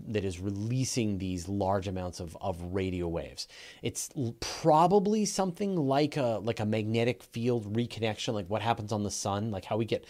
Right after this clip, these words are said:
flares off the sun when the magnetic field recombines around sunspots and you get this blast of radiation coming from the sun. It'll probably be something, I mean, that's sort of where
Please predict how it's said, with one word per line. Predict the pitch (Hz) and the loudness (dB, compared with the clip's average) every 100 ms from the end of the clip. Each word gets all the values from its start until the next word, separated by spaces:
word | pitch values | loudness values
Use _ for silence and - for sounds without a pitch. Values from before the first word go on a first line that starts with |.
| - - | -18 -18
flares | - - 127 123 131 120 | -10 0 6 6 6 6
off | 113 | 2
the | - | 0
sun | - - 110 120 | -4 0 2 2
when | 110 | 0
the | 98 | 2
magnetic | 98 101 95 107 110 | 2 2 2 2 2
field | - 117 117 113 104 | 0 0 4 4 2
recombines | 104 120 - 110 104 104 107 107 | -2 -4 -2 -2 0 0 0 -2
around | 98 98 92 90 - - | -2 -2 -2 -6 -14 -6
sunspots | - 113 120 - 127 135 - | -2 0 2 4 4 4 -2
and | |
you | 101 | 0
get | 98 - | 0 -2
this | 87 | -6
blast | - 101 113 107 - | -2 4 4 4 0
of | 110 | 0
radiation | 113 110 110 107 113 | 2 4 4 2 -4
coming | 110 110 104 | -4 -4 -4
from | 107 | -4
the | 101 | -6
sun. | - 101 113 127 - - - _ 175 | -4 -4 -4 -6 -14 -16 -20 _ 6
It'll | 170 | 8
probably | 117 - 156 143 139 143 135 131 | 6 0 0 2 2 2 2 2
be | 117 110 | 0 -2
something, | - 117 110 113 107 101 | 0 -2 0 0 0 -4
I | - - - | -10 -20 -4
mean, | 113 107 | 0 8
that's | 131 135 - | 8 8 6
sort | 147 | 4
of | 107 | 2
where | 104 113 113 113 113 107 | 2 4 6 6 6 4